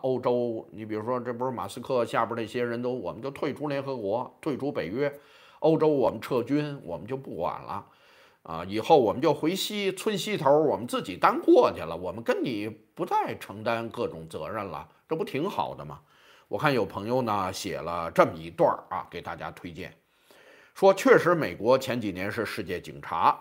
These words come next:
但你这个世界警察也不是白干的，你们捞到了巨量的好处，而且呢，这里边还，这里边有啊，掌控了全球的金融体系，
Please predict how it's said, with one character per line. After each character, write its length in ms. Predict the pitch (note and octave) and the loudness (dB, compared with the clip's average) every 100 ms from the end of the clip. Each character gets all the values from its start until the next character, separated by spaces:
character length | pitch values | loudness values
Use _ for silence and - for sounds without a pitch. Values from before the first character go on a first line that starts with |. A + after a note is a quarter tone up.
| - | 2
但 240 | D3+ A2+ - | 4 4 0
你 160 | G2+ G2+ | -8 -4
这 100 | B2+ | -2
个 100 | B2+ | -2
世 220 | - C3+ | -4 -4
界 160 | A2 G#2 | -4 -4
警 180 | E2+ | -8
察 240 | D#2 E2 G#2+ | -10 -6 -6
也 160 | F#2 | -6
不 140 | D2 G2+ | -10 -8
是 140 | G#2+ | -6
白 240 | E2+ D#2+ A2+ | -4 -4 0
干 240 | B2 E2 C2+ | 0 0 -6
的， 80 | C2 - | -16 -12
你 140 | G2 | -10
们 120 | G2 A2 | -6 4
捞 200 | D3+ C#3 | 6 6
到 180 | B2 | 6
了 120 | A#2 A#2 | 4 0
巨 400 | - C#4+ F3 A2 | -4 -4 0 0
量 300 | G#2+ F#2 D#2 | 0 -2 -4
的 100 | D2 | -10
好 340 | - C2 G#1+ | -8 -10 -10
处， 240 | - G2 - _ _ - - - - - - | -10 -12 -12 _ _ -20 -20 -20 -20 -18 2
而 200 | B2+ E3 | 6 6
且 200 | D3+ A2 | 4 0
呢， 320 | A#2 B2 A#2 | 2 4 4
这 140 | C3+ | 2
里 100 | G#2 | 0
边 140 | F#2+ F#2+ | -2 0
还， 260 | A#2 C3 - - - | 2 2 2 -8 -6
这 100 | A2+ | -4
里 100 | G2 | -2
边 160 | G2 A#2+ | -2 -2
有 200 | F2+ E2 - | 0 -2 2
啊， 200 | A2 E2 - _ _ _ _ _ _ _ _ _ _ - | 2 0 -10 _ _ _ _ _ _ _ _ _ _ 4
掌 260 | D3 G2 G#2+ | 4 4 -2
控 280 | - F#3 C3 | 2 4 4
了 80 | |
全 280 | A2+ - A#2 | 0 0 -2
球 200 | B2+ B2+ | -2 -2
的 100 | A#2+ | 0
金 180 | A2 B2+ | 0 -2
融 220 | A2+ A#2 | -2 -4
体 260 | A#2 D#2+ C#2+ | -6 -10 -14
系， 340 | - B2 G#2+ | -10 -8 -6